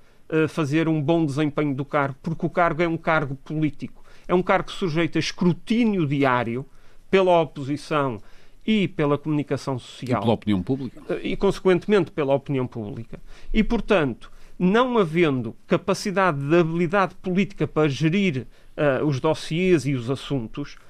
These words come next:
Speaker 1: obviamente que isso aparece aos olhos da opinião pública como, eh, falhas, como erros, como trapalhadas.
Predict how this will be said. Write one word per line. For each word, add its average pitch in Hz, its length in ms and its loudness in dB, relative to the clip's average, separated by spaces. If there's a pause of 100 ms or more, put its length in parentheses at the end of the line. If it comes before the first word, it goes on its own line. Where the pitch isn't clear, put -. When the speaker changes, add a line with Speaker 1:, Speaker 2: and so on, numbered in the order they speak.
(140)
Speaker 1:
obviamente 202 760 2
que - 160 -2
isso - 300 -4
aparece 196 960 2 (100)
aos 175 300 4
olhos 156 280 2
da 143 80 2
opinião 156 380 0
pública 180 400 -2
como, 196 400 2 (400)
eh, 185 460 6
falhas, 180 600 2
como 151 440 2
erros, - 580 4 (300)
como 175 180 2
trapalhadas. 160 1000 0